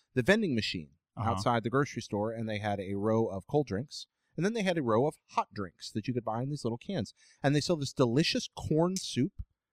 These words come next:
Speaker 1: in these little heated cans. They're sealed. And so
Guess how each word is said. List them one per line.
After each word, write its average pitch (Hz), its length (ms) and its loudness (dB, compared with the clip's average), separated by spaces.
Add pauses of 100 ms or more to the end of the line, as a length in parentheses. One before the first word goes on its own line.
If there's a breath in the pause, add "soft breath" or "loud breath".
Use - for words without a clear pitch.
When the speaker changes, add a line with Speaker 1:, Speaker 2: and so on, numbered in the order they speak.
(240)
Speaker 1:
in 131 100 2
these 135 180 0
little 156 180 -2
heated 156 360 -2 (100)
cans. 165 480 -8
They're 104 120 0
sealed. - 400 -6 (480)
And 127 160 0
so 139 340 4